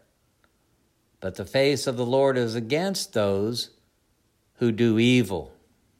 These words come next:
New American Standard. Or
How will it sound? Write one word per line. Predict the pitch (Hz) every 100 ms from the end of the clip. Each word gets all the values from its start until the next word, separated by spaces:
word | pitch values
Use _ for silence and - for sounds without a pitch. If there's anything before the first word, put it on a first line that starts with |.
| _ _ _ _ _ _ _
New | 208 98
American | 101 104 95 - 82
Standard. | - 110 107 85 71 - _ _ _ _ _ _ _ _ _ _ _ _ _ - _ _ _
Or | - 101 101 98 90